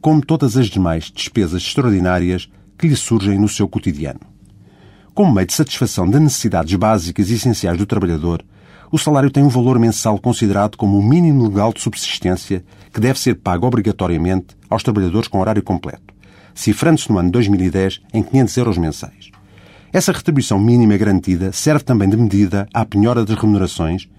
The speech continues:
que, muito embora em abstrato possa atingir um terço do valor dos mesmos, não pode, em regra, deixar ao trabalhador afetado montante disponível inferior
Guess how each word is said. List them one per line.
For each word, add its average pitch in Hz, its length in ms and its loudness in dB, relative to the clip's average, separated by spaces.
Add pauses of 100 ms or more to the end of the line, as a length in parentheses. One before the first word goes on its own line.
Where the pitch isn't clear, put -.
(260)
que, - 100 -4
muito 143 220 2
embora 95 280 2
em 113 80 2
abstrato 85 540 -6 (320)
possa - 240 0
atingir 95 460 0
um 127 160 2
terço 151 300 -2
do 120 60 -2
valor 92 220 0
dos 92 140 -6
mesmos, 92 440 -2 (380)
não 117 160 2
pode, 120 240 0
em 113 80 2
regra, 95 400 -2 (180)
deixar 107 360 0
ao 143 80 2
trabalhador 92 440 0
afetado 92 560 -4 (380)
montante 117 520 0
disponível 101 500 0
inferior 98 500 0